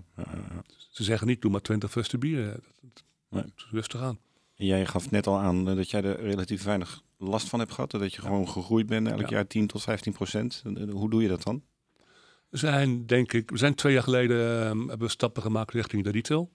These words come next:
Speaker 1: Mhm.
Speaker 2: Ja, dat was wel een, eh, een flinke volume.
Speaker 1: Hm.
Speaker 2: En
Speaker 1: En
Speaker 2: mensen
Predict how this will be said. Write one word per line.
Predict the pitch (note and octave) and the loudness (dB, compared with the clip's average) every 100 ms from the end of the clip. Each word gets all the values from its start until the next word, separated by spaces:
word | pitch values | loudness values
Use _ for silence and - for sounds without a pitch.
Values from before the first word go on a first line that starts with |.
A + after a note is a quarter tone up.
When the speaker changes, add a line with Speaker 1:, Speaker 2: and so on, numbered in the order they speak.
| _ | _
Speaker 1:
Mhm. | G2 F#2 B2 - - | -20 -18 -20 -20 -18
Speaker 2:
Ja, | - | -16
dat | - | -12
was | - G2 | -8 -6
wel | G#2+ G2 G2+ | -4 -4 -2
een, | G#2 G#2+ G#2+ A#2 C3 | -2 -2 -2 -4 -6
eh, | A2+ B2 - A#2 | -8 -10 -12 -8
een | G#2+ | -8
flinke | - A2+ A2+ A2 | -2 0 0 -2
volume. | A#2 A#2+ A2 - - | -2 -2 -4 -10 -4
Speaker 1:
Hm. | G2+ | -2
Speaker 2:
En | - _ _ | -2 _ _
Speaker 1:
En | G#2 | 0
Speaker 2:
mensen | A2+ A2+ - | 2 2 0